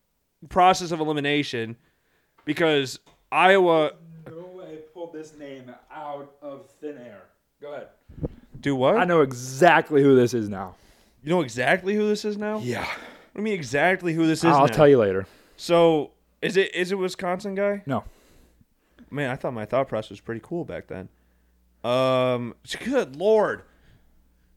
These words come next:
Speaker 1: It's not Curtis Painter, 'cause he was there before two thousand thirteen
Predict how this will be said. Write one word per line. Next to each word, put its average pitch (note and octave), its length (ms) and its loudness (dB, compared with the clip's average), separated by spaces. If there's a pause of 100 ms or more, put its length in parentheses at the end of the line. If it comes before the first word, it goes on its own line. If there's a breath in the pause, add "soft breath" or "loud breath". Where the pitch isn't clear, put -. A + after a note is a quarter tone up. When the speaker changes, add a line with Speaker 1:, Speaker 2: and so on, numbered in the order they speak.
(720)
Speaker 1:
It's - 100 -16
not F#3+ 200 -8
Curtis F3+ 320 -4
Painter, D3+ 580 -6 (120)
'cause B2+ 180 -16
he D#3 120 -4
was C#3+ 220 -4
there C3+ 240 0
before B2+ 360 -8
two A#2+ 140 -14
thousand A2 260 -8
thirteen G#2 600 -14